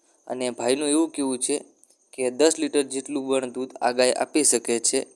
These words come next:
હાલ પાંચ દિવસની આ ગાય વિવાયેલી છે અને બીજા વેતરની અંદર છે. અંદાજિત કિંમત પંચાવન હજાર રાખેલ છે મિત્રો.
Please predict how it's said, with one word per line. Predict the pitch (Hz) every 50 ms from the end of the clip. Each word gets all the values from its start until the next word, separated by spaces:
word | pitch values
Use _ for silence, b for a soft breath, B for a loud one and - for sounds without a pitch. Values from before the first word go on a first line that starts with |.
| _ _ _ - - _ _ _ _ _ _ _ _ _ _ _ -
હાલ | - 135 151 160 156
પાંચ | 156 - 147 143 147
દિવસની | 151 156 147 147 147 147 139 - 147 143
આ | 139 135
ગાય | 135 131 123 120
વિવાયેલી | 117 123 131 139 147 156 156 160 160 160 160
છે | 160 - 156 151 - - - _ _ _ _ - _ _ _ _ _ _ _ _
અને | - 117 120 123 120
બીજા | 123 131 139 143 139 147 139
વેતરની | 135 143 139 143 147 143 131 131 127 123
અંદર | 120 120 117 117 113
છે. | 117 - - - 127 - - - _ _ _ _ _ _ _ _ _ _
અંદાજિત | - 123 131 131 139 147 156 151 170 175 170 -
કિંમત | - 147 147 143 135 139 -
પંચાવન | - 143 143 131 143 143 143 139 127
હજાર | 127 127 131 127 120
રાખેલ | 120 127 135 131 - 156 147 131
છે | 123 - 120
મિત્રો. | 117 117 117 - 117 117 120 -